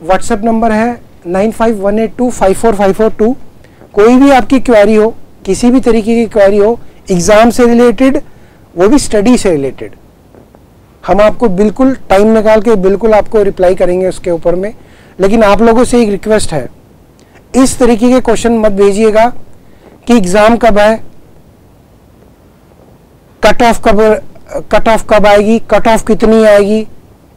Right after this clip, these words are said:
इन सब का ज्ञान हमें नहीं है। हमें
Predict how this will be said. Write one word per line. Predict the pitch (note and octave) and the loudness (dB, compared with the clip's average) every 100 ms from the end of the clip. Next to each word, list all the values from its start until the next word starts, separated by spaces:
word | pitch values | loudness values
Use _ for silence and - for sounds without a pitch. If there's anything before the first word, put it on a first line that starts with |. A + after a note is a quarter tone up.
| _ - | _ 0
इन | B3 | 0
सब | A#3 A#3 F#3 | 2 0 0
का | A#3 A#3 | 2 2
ज्ञान | G#3+ G#3 G#3 G#3 | 2 2 2 0
हमें | G3 G#3 | 0 0
नहीं | F#3+ F3+ G3 | 0 0 0
है। | G#3 A#3 - - - - | -2 -6 -20 -20 -20 -8
हमें | - G#3 A#3 B3 | -2 2 2 -2